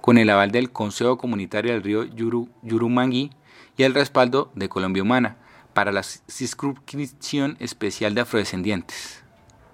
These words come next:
No logró ser electa. Elecciones presidenciales dos mil veintidós.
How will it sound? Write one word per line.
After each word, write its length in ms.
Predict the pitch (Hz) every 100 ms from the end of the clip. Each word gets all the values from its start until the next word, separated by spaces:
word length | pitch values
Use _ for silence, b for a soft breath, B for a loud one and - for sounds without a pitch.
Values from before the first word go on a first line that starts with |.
| _ _ - - -
No 200 | 113 131
logró 260 | 101 90
ser 160 | 90 92
electa. 460 | 90 82 - - - - - - - - B B B B
Elecciones 480 | 110 113 - 135 147
presidenciales 760 | 147 123 107 98 - 123 143
dos 140 | 117 101
mil 180 | 98
veintidós. 840 | 90 104 98 95 - - - - -